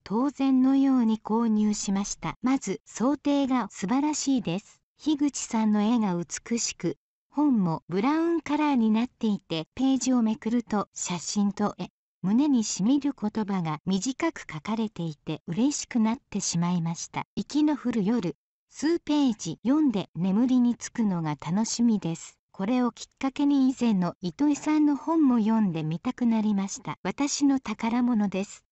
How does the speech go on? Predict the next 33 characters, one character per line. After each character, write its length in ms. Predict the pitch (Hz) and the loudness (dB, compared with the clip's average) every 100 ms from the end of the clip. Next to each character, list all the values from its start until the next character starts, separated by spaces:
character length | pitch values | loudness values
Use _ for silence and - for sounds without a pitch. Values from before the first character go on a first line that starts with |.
| - | -8
心 420 | 208 - 320 320 | -6 0 2 4
に 160 | 233 190 | 4 2
寄 120 | 190 | 2
り 100 | 233 | -2
添 300 | - 269 262 | 0 0 0
う 40 | |
言 280 | - 220 220 | -2 -2 -2
葉、 220 | 208 202 - | -2 -4 -6
と 140 | - 202 | -8 -4
て 160 | 285 | 2
も 120 | 302 294 | 4 4
優 180 | 277 | 2
し 440 | 269 269 302 - 330 | 0 -4 -4 0 0
い 80 | 294 | 0
言 280 | 240 220 208 | -4 -4 -2
葉 160 | 208 | -2
で 180 | 180 165 - - | -2 -6 -6 -2
表 380 | 294 320 320 | 0 2 2
現 200 | 311 240 | 2 2
さ 120 | - 175 | -2 -4
れ 140 | 214 | -4
て 160 | - 254 | 0 0
い 100 | 254 | 2
る 100 | 262 | 2
の 160 | 226 | 2
で、 220 | 170 165 - | 0 -2 -6
素 200 | - 311 | -2 2
直 260 | 320 277 | 4 4
に 240 | 190 170 - | 2 0 -4
心 400 | - 208 311 294 | -8 -4 0 2
に 120 | 233 214 | 2 2
ス 180 | |
ッ 40 | - | -4